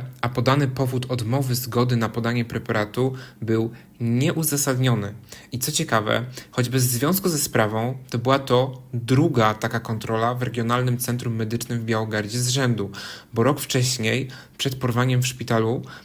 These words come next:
doszło do zgonu czterdziestoczteroletniej anestezjolog, w reakcji na co N F Z i Państwowa Agencja Pracy przeprowadziły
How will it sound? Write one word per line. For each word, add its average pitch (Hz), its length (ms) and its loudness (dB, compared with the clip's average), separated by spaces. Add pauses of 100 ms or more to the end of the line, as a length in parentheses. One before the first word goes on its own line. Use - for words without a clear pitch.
(100)
doszło 143 380 4
do 123 120 0
zgonu 117 360 2
czterdziestoczteroletniej 127 1300 0
anestezjolog, 120 840 0
w 117 120 -6
reakcji 131 400 0
na 117 140 2
co 123 260 0
N 117 120 0
F 113 80 -2
Z 127 180 0
i 120 80 -6
Państwowa 123 460 -2
Agencja 120 320 -2
Pracy 127 400 0
przeprowadziły 123 760 2